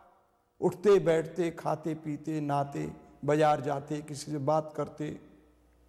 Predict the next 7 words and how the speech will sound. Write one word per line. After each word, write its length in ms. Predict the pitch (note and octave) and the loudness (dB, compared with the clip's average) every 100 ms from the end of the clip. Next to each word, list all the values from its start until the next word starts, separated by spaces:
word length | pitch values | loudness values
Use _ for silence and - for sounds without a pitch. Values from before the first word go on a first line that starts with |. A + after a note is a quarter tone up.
| _ _ _ _ _ - | _ _ _ _ _ 2
वो 100 | A3 | 4
व्यक्ति 400 | A3 C4 C4 C#4+ C4+ - - - - - - _ _ _ _ _ _ _ _ _ C#3+ | 4 2 4 4 4 0 -6 -14 -20 -20 -20 _ _ _ _ _ _ _ _ _ 2
जो 200 | G3 G3 | 4 6
बात 380 | G3 A3 A#3+ | 6 6 4
भी 120 | D#4+ D#4 | 2 4
करेगा 500 | B3 G#3 F#3+ G#3 A#3+ - - - B3 | 6 6 6 4 2 -4 -14 -2 4
तो 320 | B3+ A#3+ - | 6 4 0